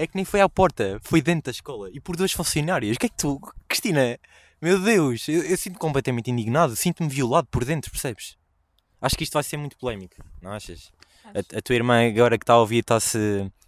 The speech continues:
Speaker 1: que é que, o que é que achas que ela está a sentir?
Speaker 2: Alô, Cecília, a Cecília está, está a dizer que temos que lutar pelos direitos dos jovens para eles não se sentirem assediados. Acho
Speaker 1: É?
Speaker 2: que é isso.
Speaker 1: Achas,
Speaker 2: Acho que
Speaker 1: achas,
Speaker 2: é
Speaker 1: Cecília?
Speaker 2: isso.
Speaker 1: Hum, tá bem, tá bem.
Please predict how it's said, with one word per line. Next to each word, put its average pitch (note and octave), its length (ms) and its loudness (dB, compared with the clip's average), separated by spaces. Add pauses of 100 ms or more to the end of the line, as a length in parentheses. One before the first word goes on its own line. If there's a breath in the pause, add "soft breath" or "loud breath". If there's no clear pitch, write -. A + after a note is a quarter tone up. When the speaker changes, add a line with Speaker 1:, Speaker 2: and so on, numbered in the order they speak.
(180)
Speaker 1:
que A2+ 80 -4
é - 20 -12
que, - 180 -20
o - 100 -12
que - 100 -20
é - 20 -20
que - 120 -14
achas - 240 -6
que - 120 0
ela A#2+ 160 6
está A2 200 4
a A2+ 120 2
sentir? A2 340 -6 (480 loud breath)
Speaker 2:
Alô, D4 340 -2
Cecília, C4+ 540 -6
a C4 60 -6
Cecília B3+ 260 -6
está, B3+ 260 -2
está A3 140 -8
a A#3 40 -4
dizer A#3+ 140 -16
que - 60 -20
temos B3 180 -12
que - 140 -20
lutar B3 320 -4
pelos A3+ 240 -12
direitos A3+ 320 -10
dos G#3+ 160 -12
jovens G3+ 300 -6
para G#3 140 -14
eles G#3+ 100 -18
não G#3 120 -16
se - 80 -16
sentirem G#3 300 -18
assediados. G3+ 540 -12
Acho E3 120 -12
Speaker 1:
É? D3 40 -6
Speaker 2:
que F3+ 60 -4
é A3 160 -10
isso. B2 100 -6
Speaker 1:
Achas, D3 80 4
Speaker 2:
Acho F#3+ 120 2 (100)
que D3 60 2
Speaker 1:
achas, F#3+ 280 4
Speaker 2:
é - 40 -8
Speaker 1:
Cecília? B2+ 420 0
Speaker 2:
isso. D#3 120 -16
Speaker 1:
Hum, D3+ 460 -6
tá A#2+ 260 -8
bem, C3+ 160 -14
tá G#2 200 -12
bem. G#2 120 -14